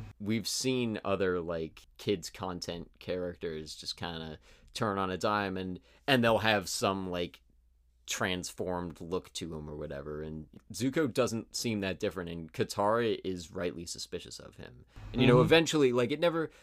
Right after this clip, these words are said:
Speaker 1: that tension is never brought to a head, but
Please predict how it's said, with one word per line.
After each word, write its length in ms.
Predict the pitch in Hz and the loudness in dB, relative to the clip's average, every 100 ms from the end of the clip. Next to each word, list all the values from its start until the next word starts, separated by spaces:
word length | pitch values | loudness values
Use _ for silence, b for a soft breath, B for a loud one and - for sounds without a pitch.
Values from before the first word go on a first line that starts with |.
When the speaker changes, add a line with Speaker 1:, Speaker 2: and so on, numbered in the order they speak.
| b | b
Speaker 1:
that 160 | 143 139 | 6 6
tension 280 | 180 208 208 | 2 -2 -2
is 100 | 156 | 0
never 200 | 151 135 | 0 2
brought 280 | 117 117 117 | 2 2 2
to 140 | 110 | -2
a 40 | |
head, 460 | 90 92 98 113 131 _ _ _ _ | 0 2 2 2 -6 _ _ _ _
but 300 | - 147 107 | 4 6 6